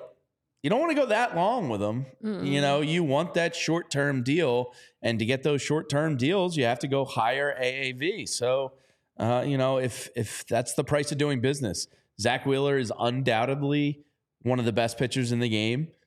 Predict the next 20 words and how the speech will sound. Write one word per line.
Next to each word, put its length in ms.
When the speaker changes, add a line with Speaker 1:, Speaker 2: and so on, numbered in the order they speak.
Speaker 1:
Uh, 240
he's 280
shown 380
you 160
in 80
the 120
history 480
of 100
the 80
game, 440
uh, 320
with, 600
uh, 160
playoff 420
baseball, 540
I 80
think 180
it's 120
minimum 400
of, 400